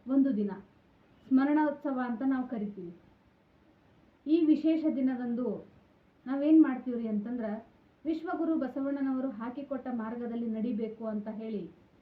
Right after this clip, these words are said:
ಎಲ್ಲ ಕಡೆ ಕಾರ್ಯಕ್ರಮಗಳನ್ನ ಮಾಡ್ತೀವಿ, ಅನುಭವ ಗೋಷ್ಠಿಗಳನ್ನ ಮಾಡ್ತೀವಿ.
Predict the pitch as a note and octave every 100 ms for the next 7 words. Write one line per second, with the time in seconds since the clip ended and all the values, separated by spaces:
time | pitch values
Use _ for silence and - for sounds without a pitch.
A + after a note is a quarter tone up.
0 | - - B3+ D4 D#4 C#4+ B3 A#3 F#3+ -
1 | - _ - C4 C#4 C#4 C4+ B3 A#3+ A#3
2 | A3+ A3 G#3 G#3 A3 G#3 G#3 - - _
3 | _ _ - B3 C#4 B3+ C#4+ C#4+ B3 A#3+
4 | B3 - B3+ B3 B3 A#3+ A3 G#3+ G#3 G#3+
5 | G#3